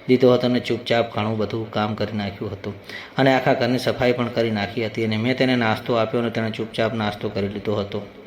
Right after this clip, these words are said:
અને મેં તેને કહ્યું કે તું બોલતો કેમ નથી? તો કહેવા લાગ્યો હતો કે હું તમારી સાથે શું વાત કરી શકું છું? મેં તેને પૂછ્યું કે તારા ઘરમાં કોઈ નથી? તો તેણે મને કહ્યું હતું મને ખબર નથી,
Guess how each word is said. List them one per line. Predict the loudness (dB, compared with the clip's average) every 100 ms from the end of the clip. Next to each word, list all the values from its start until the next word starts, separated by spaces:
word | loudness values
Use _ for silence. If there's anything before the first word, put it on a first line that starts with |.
| -16 -14 -12 -14 -2
અને | 4 6
મેં | 6
તેને | 4 4 4
કહ્યું | 2 2 4 2
કે | 0
તું | 2 2 2 0
બોલતો | 0 2 0
કેમ | 0 0 0
નથી? | -4 -4
તો | -6
કહેવા | 0 2 4
લાગ્યો | 4 2 0
હતો | 0 0 0
કે | 0
હું | 0 -2
તમારી | -2 0 -2
સાથે | -2 -2 -2 -2
શું | -2
વાત | 0 0 -2
કરી | -4 -4
શકું | -6 -6 -6
છું? | -6 -8 -10 -16 0
મેં | 2
તેને | 6 4
પૂછ્યું | 2 0 0 2
કે | 2
તારા | 2 2
ઘરમાં | 0 -2 -2
કોઈ | 0 -2
નથી? | -2 -4
તો | -8
તેણે | -2 0 2
મને | 0 0
કહ્યું | 0 2 2
હતું | 2 0
મને | 2 0 -2
ખબર | -4 -4
નથી, | -4 -2 0